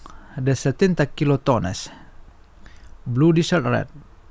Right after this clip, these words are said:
es relativamente grande para la primera prueba nuclear del país,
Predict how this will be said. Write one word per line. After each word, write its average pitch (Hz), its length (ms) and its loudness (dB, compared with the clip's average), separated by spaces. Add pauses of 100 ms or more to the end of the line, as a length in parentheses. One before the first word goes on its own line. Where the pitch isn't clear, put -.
(100)
es 123 240 -4
relativamente 151 800 2
grande 165 400 2
para 123 260 0
la 113 120 2
primera 147 420 0
prueba 170 840 0
nuclear 135 520 2
del 113 200 0
país, 117 480 0